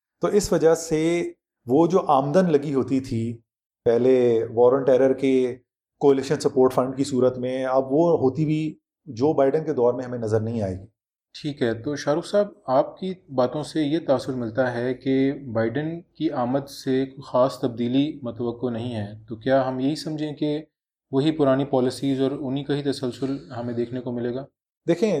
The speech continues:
Speaker 1: جب بھی امریکی نیا صدر کوئی آتا ہے نا تو عالمی اس کو توجہ تو ضرور ملتی ہے، لیکن حقیقت میں یہ ہے کہ ایک امریکی صدر کے پاس اتنی زیادہ قابلیت نہیں ہوتی کہ وہ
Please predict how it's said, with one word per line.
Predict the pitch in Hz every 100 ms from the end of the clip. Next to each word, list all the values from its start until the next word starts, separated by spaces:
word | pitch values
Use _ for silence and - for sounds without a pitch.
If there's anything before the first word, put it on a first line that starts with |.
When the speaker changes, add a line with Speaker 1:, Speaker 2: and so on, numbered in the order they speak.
| 113
Speaker 1:
جب | 110 151 151
بھی | 196 190 175 - _ _ _ -
امریکی | 131 131 131 175
نیا | 135 127
صدر | 147 - 120 143
کوئی | 151 120
آتا | 98 139
ہے | 104
نا | 104 - _ _ _ -
تو | 165 180 175 127
عالمی | 123 135 170 202 196 190
اس | - -
کو | 180
توجہ | 165 131 117 160
تو | 165
ضرور | 131 120 139
ملتی | 113 92 104 98
ہے، | - _ _ _ -
لیکن | 175 254
حقیقت | 190 - 160 240
میں | 220
یہ | 190 185
ہے | 180 202
کہ | 202 208 208 202 - _ _ _
ایک | 175 180
امریکی | 147 139 143 202
صدر | - 151 175
کے | 180
پاس | 175 147 135 147 160 - - _ _
اتنی | 208 220 277
زیادہ | 220 175 190
قابلیت | 185 151 151 165 160
نہیں | 208
ہوتی | 180 147 165
کہ | 165
وہ | 156